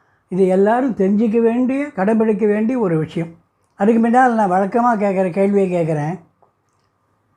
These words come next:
தேவார கர்த்தர்களில் அதிக காலம் ஆயுசோடு இருந்தவர் யார்?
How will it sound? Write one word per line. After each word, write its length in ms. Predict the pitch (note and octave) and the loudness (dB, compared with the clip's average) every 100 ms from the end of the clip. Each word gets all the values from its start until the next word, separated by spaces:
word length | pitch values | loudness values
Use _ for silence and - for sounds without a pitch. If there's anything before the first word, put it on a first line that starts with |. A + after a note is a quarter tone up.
| _ _ _ | _ _ _
தேவார 520 | - A#3 D#4+ E4+ D4+ C4 | 4 6 6 4 4 0
கர்த்தர்களில் 1120 | A#3 A3 A#3 A3 G#3 G#3 A3 G#3+ E3 D#3+ F3 _ _ _ _ _ _ _ _ _ - | -2 -2 0 0 0 0 2 2 0 -4 -8 _ _ _ _ _ _ _ _ _ 0
அதிக 440 | G#3 A3+ D#4+ D4+ | 2 6 6 4
காலம் 460 | C4+ B3+ A#3+ G#3+ - _ _ _ _ _ _ | 4 2 0 -4 -12 _ _ _ _ _ _
ஆயுசோடு 500 | - B3 A#3+ C4 B3+ | 0 2 4 4 4
இருந்தவர் 380 | A#3 A3 G#3+ G#3+ | 4 2 0 0
யார்? 300 | F#3+ G#3 B3+ | 2 2 0